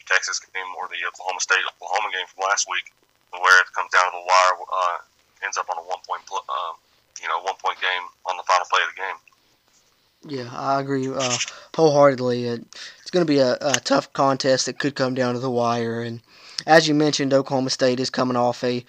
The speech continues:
Speaker 2: forty-eight to forty-seven loss to, uh, number six Oklahoma last week on the road in Norman, a game that came down to the end. Oklahoma State drove, uh, what would have tied it up. They tried to go for two for the win. Couldn't quite convert that, but, uh,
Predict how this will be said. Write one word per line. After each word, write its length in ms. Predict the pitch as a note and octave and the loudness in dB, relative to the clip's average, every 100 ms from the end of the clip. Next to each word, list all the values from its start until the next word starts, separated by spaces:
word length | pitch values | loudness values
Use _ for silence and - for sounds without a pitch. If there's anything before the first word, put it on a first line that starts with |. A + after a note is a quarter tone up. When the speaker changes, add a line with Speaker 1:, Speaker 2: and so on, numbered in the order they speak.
| - - | -16 -20
Speaker 2:
forty-eight 540 | - E3+ F3 D3+ C#3 C3+ | -2 2 4 4 2 0
to 60 | |
forty-seven 600 | B2+ C3+ B2+ - B2+ B2 | -4 -2 0 2 2 2
loss 320 | A#2+ B2 A#2+ | 0 0 -2
to, 340 | - A#3+ B3 C3 | -4 -4 -2 -2
uh, 200 | A#2 A2+ - - - - | -2 -4 -8 -20 -20 -4
number 180 | C#3+ C3 | 0 2
six 400 | - D3 C#3+ - | 2 2 0 0
Oklahoma 600 | C#3+ C3+ B2+ A3 C#3 C3 | -2 0 0 2 0 0
last 360 | B2 B2+ B2 - | 2 2 0 -2
week 320 | C3 B2+ - - - - | -2 -2 -8 -20 -20 2
on 180 | D#3+ D#3+ | 6 6
the 60 | |
road 220 | D3 C#3+ C3 | 8 6 6
in 140 | B2+ | 2
Norman, 420 | C3 C3+ B2+ A#2+ | 4 4 2 0
a 100 | B2 | -2
game 240 | B2+ C3 C3 | 0 -2 -2
that 120 | B2+ | -6
came 180 | C#3 C3 | -4 0
down 220 | C3 B2+ | 0 0
to 60 | |
the 200 | A#2+ B2+ | 0 0
end. 300 | B2+ B2 B2 - - - - | 0 0 -2 -6 -14 -10 -2
Oklahoma 460 | C3+ C3 C3 B2+ | -2 2 2 2
State 320 | B2 C3 B2 - | 0 0 0 2
drove, 440 | C3+ B2+ B2+ A#2+ | 2 4 2 -2
uh, 260 | B2 A#2 A#2 - _ | 0 0 -2 -6 _
what 200 | C#3+ C3+ | 0 0
would 140 | C#3 C3+ | 2 0
have 80 | |
tied 240 | B2+ C3 B2+ | 4 6 6
it 80 | B2+ | 4
up. 200 | B2+ C3 | 2 2
They 120 | C3 | 0
tried 260 | - B2+ | 2 2
to 60 | C3 | 2
go 140 | C3 | -2
for 100 | B2 | -4
two 180 | B2+ C3+ | -4 -4
for 140 | A#2+ B2+ | -4 -4
the 80 | |
win. 380 | B2 B2+ B2+ B2 - - - - | -2 0 0 -2 -8 -20 -20 -6
Couldn't 260 | - F3 D#3 | 2 2 4
quite 240 | D#3 C#3 | 6 6
convert 380 | C#3 B2 B2+ B2 | 4 0 0 0
that, 260 | B2+ B2+ B2+ | 2 2 2
but, 220 | B2+ B2 | 0 -2
uh, 160 | A#2 | -4